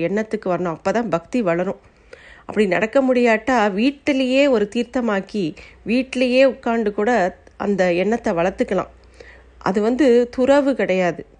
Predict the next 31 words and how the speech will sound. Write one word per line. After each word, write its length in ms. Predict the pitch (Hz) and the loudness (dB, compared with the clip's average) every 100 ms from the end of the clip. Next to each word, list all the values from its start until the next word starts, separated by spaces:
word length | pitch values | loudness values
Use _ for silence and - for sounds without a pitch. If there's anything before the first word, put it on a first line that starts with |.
| _ _ - | _ _ -8
நம்ம 200 | 190 180 170 | -2 -2 0
எந்த 400 | 196 202 254 349 | -2 0 4 2
காரியம் 500 | 339 247 226 240 247 | 2 0 0 2 0
பண்ணினாலும் 640 | 220 202 220 214 196 208 - | -2 -2 -2 -2 -2 -2 -4
அதை 200 | 190 180 | -4 -4
வந்து 260 | 175 196 214 | -2 -2 -2
பகவானுக்கு 580 | 180 202 247 233 208 196 | -4 -2 0 0 -4 -6
பிரீத்தமா 380 | 220 233 247 240 | -6 -4 -2 0
இருக்கா 520 | 214 196 - 208 - - | 0 -2 -4 -4 -4 -8
அப்படின்னு 240 | 190 220 | -4 -2
யோசனை 400 | 214 214 240 220 | 0 -2 -2 -4
பண்ணிட்டே 420 | 202 196 202 220 | -4 -2 2 4
இருக்கிறதுலயே 1000 | 240 208 214 196 202 202 208 247 190 180 - _ - - - | 4 2 -6 -4 -2 -2 2 2 2 -4 -10 _ -20 -20 -10
அந்த 560 | 185 190 180 175 160 196 - - | -6 -2 -2 -2 -4 -8 -20 -6
அனுபவம் 540 | - 226 233 233 185 | 0 2 2 0 0
வர 180 | 165 185 | 0 0
ஆரம்பிச்சிடும் 540 | 202 175 190 - 180 | 0 -2 -4 -6 -6
நமக்கு. 380 | 160 147 - - _ _ | -4 -6 -10 -18 _ _
அது 180 | - 175 | -10 -6
மேல 220 | 175 208 | -2 0
ஒரு 120 | 226 170 | 0 -2
ஆசை 380 | 160 233 - | -4 -4 -4
வர 260 | 240 190 175 | -2 -2 -2
ஆரம்பிச்சிடும். 500 | 175 170 - 147 - _ _ _ _ _ - _ | -4 -8 -10 -12 -12 _ _ _ _ _ -20 _
கோ 500 | 240 254 277 254 - - | 2 4 4 2 -4 -8
அப்படிங்கிறதுக்கு 840 | 190 226 233 196 - 202 - 247 | -2 0 0 -2 -4 -4 0 0
புலன்கள் 760 | 214 - 254 285 285 240 240 214 190 | 0 0 4 6 4 4 2 0 -2
அப்படிங்கிற 360 | 190 226 220 190 | 0 2 2 2
ஒரு 180 | 185 | 0
பொருளும் 420 | 175 196 214 214 196 | 0 -2 0 0 -2
இருக்காம். 320 | - - | -4 -10